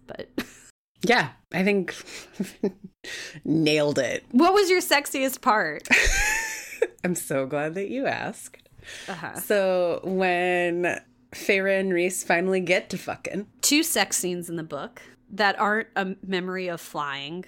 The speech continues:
Speaker 2: Right, that aren't a memory of flying or a memory of, like, when they were first mated in the cabin or whatever. I very much liked he winnows them to said cabin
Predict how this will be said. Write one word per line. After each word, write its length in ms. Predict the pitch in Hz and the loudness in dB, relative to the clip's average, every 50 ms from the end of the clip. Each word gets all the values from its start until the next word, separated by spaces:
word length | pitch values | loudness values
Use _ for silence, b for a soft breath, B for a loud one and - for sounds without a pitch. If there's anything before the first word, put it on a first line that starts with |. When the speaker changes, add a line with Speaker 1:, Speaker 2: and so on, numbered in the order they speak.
| - _ _ _ _ _ - | -14 _ _ _ _ _ -2
Speaker 2:
Right, 280 | 160 165 135 104 - | 2 2 2 2 2
that 180 | - 139 - - | 0 0 0 0
aren't 240 | 151 135 90 - 156 | 0 0 0 0 -2
a 40 | 165 | -2
memory 300 | 156 147 156 151 151 147 | 0 0 0 0 0 -2
of 80 | 147 | -2
flying 220 | - 135 135 143 - - | -2 -2 -2 -2 0 2
or 100 | 160 151 | 2 2
a 80 | 151 | 2
memory 380 | 151 143 139 147 147 147 147 143 | 2 2 0 2 2 2 2 2
of, 160 | 139 139 135 | 2 2 2
like, 200 | 131 131 135 - | 0 0 0 0
when 120 | 143 135 | -2 -2
they 100 | 139 139 | 0 0
were 140 | 139 131 135 | 0 -2 -2
first 340 | 135 - 143 139 - - - | -2 -2 -2 -2 -2 0 0
mated 420 | 143 135 127 127 - 139 131 135 | 0 2 2 2 0 2 2 2
in 140 | 143 135 131 | 0 0 -2
the 80 | 135 139 | -2 -4
cabin 400 | - - 131 131 135 143 143 143 | -2 -2 -2 -2 0 0 -2 0
or 140 | 147 151 147 | 0 0 0
whatever. 440 | 151 156 156 151 160 160 160 156 - - - - - - | 0 0 0 2 2 0 0 -2 -8 -12 -14 -6 0 4
I 100 | 214 240 | 4 4
very 220 | 254 277 269 277 | 4 4 4 4
much 260 | 269 254 247 247 - 190 | 2 2 0 0 2 2
liked 380 | 175 170 170 170 - - - - - - _ _ - | 2 2 2 0 -6 -12 -10 -10 -14 -14 _ _ -12
he 520 | 185 - 208 202 196 190 185 180 175 175 175 - | -8 -4 -2 0 0 2 2 2 0 0 -4 -6
winnows 600 | - 185 180 180 170 180 180 180 185 190 180 180 | -4 0 0 2 2 2 2 2 0 0 -2 -2
them 460 | 185 185 185 180 185 190 202 208 208 - - - 190 | -2 0 0 0 0 -2 -2 -6 -8 -10 -14 -10 -8
to 560 | - - 202 185 180 170 170 170 175 185 190 - | -4 -2 0 0 0 2 0 0 -2 -4 -8 -12
said 460 | - - - - 156 156 160 185 - | -14 -4 0 0 2 2 0 -2 -4
cabin 580 | - 185 143 143 139 151 143 143 147 175 190 | -2 0 0 0 0 0 -2 -2 -2 -4 -6